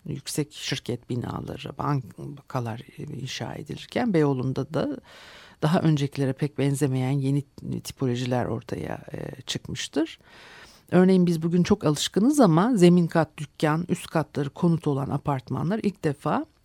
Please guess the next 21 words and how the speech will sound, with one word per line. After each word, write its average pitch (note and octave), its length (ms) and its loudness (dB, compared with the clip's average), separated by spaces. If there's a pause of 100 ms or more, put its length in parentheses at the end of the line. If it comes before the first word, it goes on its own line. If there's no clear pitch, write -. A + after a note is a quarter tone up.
on G3 200 6
dokuzuncu D3 420 0
yüzyıl A#2+ 240 -4
sonlarına B2+ 640 -2
doğru A2+ 320 -4
Beyoğlu'nda A#2 480 0
inşa A#2+ 380 -4
edildi. A#2 520 -4 (560)
İnsanlar F3 560 4
bir E3+ 60 -10
parça E3 380 -2
şaşırdı. C3+ 720 -2 (680)
E, B2+ 200 -2 (200)
Boter D#3+ 540 2
apartmanı, B2+ 680 -2 (120)
e, A#2 260 -4
muhteşem C3+ 640 0
bir A#2 120 -4
örnektir. B2 680 -2
Monsieur C3+ 340 -2
Boter C3+ 520 -2